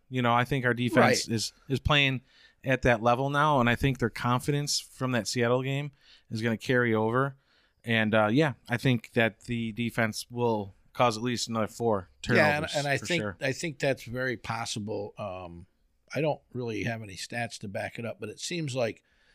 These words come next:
Speaker 2: Kyler Murray and that style of offense that they run is, is susceptible to, uh,
Speaker 1: Dolphins stripped
Speaker 2: mishandling the ball.
Speaker 1: stripped him and ran one back for a T D,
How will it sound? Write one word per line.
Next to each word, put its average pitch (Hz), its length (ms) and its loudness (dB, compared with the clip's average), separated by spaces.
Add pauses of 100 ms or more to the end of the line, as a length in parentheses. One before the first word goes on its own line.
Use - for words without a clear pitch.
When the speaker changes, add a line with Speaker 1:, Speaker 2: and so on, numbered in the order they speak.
(120)
Speaker 2:
Kyler 139 340 2
Murray 135 360 4
and 110 120 -4
that 120 180 -2
style 117 360 -2
of 107 120 -2
offense 117 420 -2
that 110 160 -6
they 95 140 -10
run 92 380 -10
is, 127 280 -8 (380)
is 156 200 0
susceptible 113 800 0 (520)
to, 117 500 -4
uh, 110 400 -8
Speaker 1:
Dolphins 127 420 2
stripped 123 120 0
Speaker 2:
mishandling 135 480 2
the 131 60 -2
ball. 92 260 2
Speaker 1:
stripped - 280 0
him 123 100 2
and 113 100 2
ran 113 180 4
one 113 120 2
back 113 160 2
for - 160 -4
a 110 60 0
T 113 180 -2
D, 139 200 -2